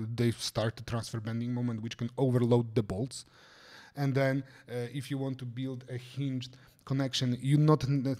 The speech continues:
you may not necessarily succeed. And sometimes, depending on how rigid the end plate is, where the bolts are,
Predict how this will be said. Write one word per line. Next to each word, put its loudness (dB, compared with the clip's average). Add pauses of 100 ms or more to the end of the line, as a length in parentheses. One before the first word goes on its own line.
you 4
may 6
not 2
necessarily -2
succeed. -4 (420)
And 0
sometimes, 0 (240)
depending 2
on 2
how 0
rigid -2
the 2
end 0
plate 0
is, 0
where 0
the 0
bolts 6
are, 2